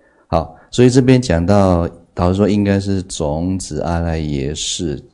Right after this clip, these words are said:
表示说阿赖耶识它还有一种面向，不是种子的一种面向，就是它能够了别认识的，哦，就是现行识，哦，现行识的一个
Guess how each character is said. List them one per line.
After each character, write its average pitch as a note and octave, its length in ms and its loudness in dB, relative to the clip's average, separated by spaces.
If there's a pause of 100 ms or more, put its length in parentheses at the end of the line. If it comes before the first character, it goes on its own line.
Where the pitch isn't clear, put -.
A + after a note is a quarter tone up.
(160)
表 F2 200 0
示 G#2 80 0
说 G#2 200 0
阿 A2+ 140 0
赖 A#2 140 4
耶 F2 180 2
识 F2 300 -4
它 F2 320 -8 (480)
还 F#2 180 2
有 F2+ 180 2
一 F2+ 160 0
种 D#2+ 320 -10
面 F2+ 300 -2
向， D#2+ 260 -8 (680)
不 F2 80 -6
是 G2 180 -4
种 E2+ 380 -6
子 E2 240 -12
的 D#2+ 140 -6
一 E2 80 -4
种 E2 240 -8
面 E2 320 -4
向， E2 340 -8
就 E2+ 100 -2
是 E2 300 -6
它 E2 200 -4
能 D#2 220 -8
够 D#2 360 -6
了 C2 300 -4
别 A#1 280 -8
认 D#2+ 260 -6
识 D#2+ 520 -6
的， - 240 -14
哦， - 120 -12
就 E2+ 140 -10
是 F2 100 -8
现 F2 400 -2
行 B1+ 400 -10
识， - 460 -4 (280)
哦， - 200 -18 (400)
现 F2+ 180 -4
行 D#2 240 -12
识 D2+ 380 -10
的 D2 180 -12
一 C#2+ 260 -10
个 C2+ 280 -12